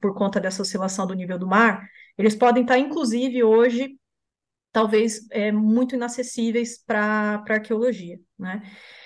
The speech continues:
E por conta até de estudos sobre biologia molecular, que mostram quando que, qu-, quando que, de fato, começou a se divergir, é, do ponto de vista genético, as populações da Ásia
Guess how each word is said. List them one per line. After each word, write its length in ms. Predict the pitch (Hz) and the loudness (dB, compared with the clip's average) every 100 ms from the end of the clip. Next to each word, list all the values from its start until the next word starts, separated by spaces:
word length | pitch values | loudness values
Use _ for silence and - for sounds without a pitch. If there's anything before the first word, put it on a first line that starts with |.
| - _ | -20 _
E 120 | 247 | -2
por 260 | 269 339 330 | 0 -2 0
conta 300 | 330 262 254 | 4 6 4
até 280 | 226 240 254 | 4 4 6
de 280 | 214 233 226 | 6 4 2
estudos 540 | 214 - 233 202 208 | 0 0 0 0 -2
sobre 720 | - 208 208 196 208 202 196 190 190 - _ _ | 0 0 0 0 0 0 -2 -4 -6 -16 _ _
biologia 460 | 208 214 214 208 226 | 0 4 6 4 4
molecular, 720 | 220 202 202 196 190 208 190 | 2 0 -6 -4 0 2 0
que 140 | 190 214 | -4 -8
mostram 500 | 190 196 196 196 190 | -6 -6 -6 -8 -4
quando 500 | 190 240 254 208 185 | 2 4 4 0 -4
que, 380 | - 196 185 208 | -8 -8 -8 -8
qu-, 300 | - - - | -6 -4 -6
quando 320 | - 233 254 240 | 4 6 6 4
que, 120 | - | 2
de 140 | 190 | 2
fato, 580 | 214 - 220 240 233 180 - - - - _ | 2 4 4 4 2 -6 -8 -16 -20 -20 _
começou 680 | - 208 214 214 233 240 240 | 2 6 6 6 6 6 6
a 40 | |
se 160 | 226 214 | 2 -2
divergir, 840 | 185 202 208 196 196 202 226 202 - - _ | 0 0 0 0 -2 0 0 -2 -6 -20 _
é, 160 | - 185 | -4 -4
do 140 | 185 | -4
ponto 280 | 185 202 208 | -4 -4 -4
de 120 | 190 | -4
vista 340 | 190 202 202 196 | -4 -4 -2 -4
genético, 920 | 208 190 180 196 196 - - 190 175 | -2 -4 -2 -4 -4 -12 -8 -4 -4
as 120 | - | -4
populações 920 | 208 196 - 196 202 - 196 208 185 175 | -2 -4 -2 -4 -2 -2 -2 0 -2 -2
da 320 | 185 202 220 | 0 4 4
Ásia 340 | 202 185 175 | 2 -2 -6